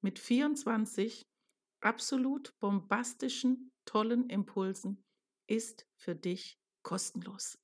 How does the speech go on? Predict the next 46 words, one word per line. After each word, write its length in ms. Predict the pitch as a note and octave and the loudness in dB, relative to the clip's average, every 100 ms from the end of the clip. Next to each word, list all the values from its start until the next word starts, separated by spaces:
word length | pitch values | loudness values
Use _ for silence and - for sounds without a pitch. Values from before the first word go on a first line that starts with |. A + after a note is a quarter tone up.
| _ - | _ -8
Ja, 140 | - - _ _ _ | -6 -6 _ _ _
du 120 | - A#3 | 2 4
hast 180 | B3+ | 4
es 160 | A#3 A3 | 2 0
richtig 300 | C4+ C#4 B3+ | -2 -2 0
gehört. 400 | A#3+ G3+ G#3 - - - - - | 2 4 0 -4 -18 -20 -4 6
Deshalb 420 | A#3+ A#3+ G#3 - | 6 6 0 2
kannst 220 | C4+ C#4 | 0 2
du 40 | A3+ | 0
diese 200 | A3 G#3+ | 2 2
Nachricht 420 | G#3+ A3+ A#3 A3 | 2 0 -4 -2
auch 240 | G#3 - | -4 -4
an 240 | F#3+ G3+ A3+ | -4 -2 -2
ganz, 260 | D#4+ - | -4 -2
ganz 220 | C4+ C4 | 0 0
viele 200 | - A#3+ | 2 2
Leute 360 | A#3 G#3 G#3 F#3+ | 4 2 0 0
weitergeben. 640 | - G3+ F#3 F3+ G3 F#3 - _ _ - _ | -2 -2 -4 -2 -2 -6 -10 _ _ -20 _
Den 140 | G#3 G3+ | 4 6
Link 300 | A3 D4 - | 6 4 4
auch 240 | A3+ B3 | 2 4
weitergeben. 560 | A#3+ A#3+ A3+ A#3 A3+ A3+ | 0 2 2 2 2 0
Ich 140 | G#3 - | -4 0
mache 220 | A#3+ B3+ | 0 8
ihn 80 | A#3+ | 8
dir 120 | A3+ | 8
jetzt 260 | G#3+ A3 - | 4 -2 -2
schon 160 | G#3 | 0
rein. 420 | G3 G3 G3 A#3+ - _ - - - | 2 2 0 -2 -8 _ -20 -16 2
Aber 480 | G3+ G#3+ A#3 B3 B3 _ | 4 6 4 2 -4 _
da 140 | A3+ A3+ | -2 0
er 180 | A3+ | 2
jetzt 220 | G#3+ G#3+ A3 | 2 2 0
noch 140 | G3+ | 2
nicht 240 | G3+ - | 0 2
online 360 | A3 B3 G#3+ G3 | 4 6 6 2
ist, 280 | A3 - - _ _ _ | 0 -2 -12 _ _ _
wirst 340 | F#3+ C4+ C4+ | 6 6 4
du 160 | D4 C#4+ | 2 2
<laughs> 120 | C4+ | 0
dann 140 | - G#3 | 2 4
nur 140 | A#3+ | 4
zu 120 | A#3+ | 4
meinem 240 | A3 G3+ G3 | 2 2 0
Shop 340 | - C4+ C#4 | 0 -2 -2
kommen, 460 | - G3 A3+ C4+ | 0 4 4 0